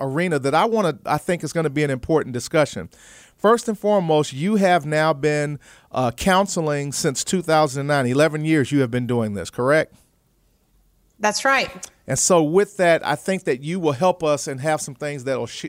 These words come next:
Speaker 1: to share with us that I think someone listening today will benefit from. First and foremost, um,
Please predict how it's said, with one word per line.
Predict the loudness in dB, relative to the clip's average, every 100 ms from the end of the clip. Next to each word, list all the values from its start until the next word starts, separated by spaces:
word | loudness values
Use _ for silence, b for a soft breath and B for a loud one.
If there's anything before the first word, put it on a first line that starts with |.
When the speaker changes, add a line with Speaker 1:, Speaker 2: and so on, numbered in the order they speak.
| _
Speaker 1:
to | -12
share | -4 -2
with | -2 -2
us | -4 -2
that | -2 -2
I |
think | -2 -6 -8 B B B
someone | B 0 2 2 2 2 2
listening | 0 -2 -8
today | -6 0 0
will | 0
benefit | 0 -2 -2 -4 -8
from. | -6 -4 -4 -4
First | 0 0 0
and | -6
foremost, | -2 0 2 2 0 0 -10 B B B B 2
um, | 4 6 4 0